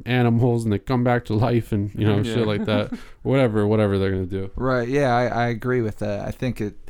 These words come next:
Speaker 3: I, I'm sure it's gonna have something, you know, lesser to do with the actual story than what it is in the preview. But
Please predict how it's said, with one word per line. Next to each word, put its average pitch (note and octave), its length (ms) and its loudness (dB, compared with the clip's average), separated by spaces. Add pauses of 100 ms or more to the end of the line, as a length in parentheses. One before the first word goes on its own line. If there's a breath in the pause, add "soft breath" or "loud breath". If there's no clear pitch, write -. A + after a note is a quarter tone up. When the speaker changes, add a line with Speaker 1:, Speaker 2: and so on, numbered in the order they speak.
(320 loud breath)
Speaker 3:
I, A2+ 220 -2 (160)
I'm A2+ 180 2
sure B2+ 240 0
it's - 180 -4
gonna A2 240 -2
have G#2+ 220 -2
something, G#2 640 -6 (220)
you A2 100 -6
know, A2 200 -10 (420)
lesser A2+ 500 -4
to - 220 -12
do G2+ 200 -6
with - 380 -12
the G#2+ 140 -6
actual G2 340 -10
story G2+ 460 -6
than A#2 280 -8 (400 loud breath)
what A#2 240 0
it G#2+ 140 0
is G#2+ 180 -2
in G#2+ 120 -2
the G2+ 240 -8
preview. G#2 560 0
But G#2 260 -4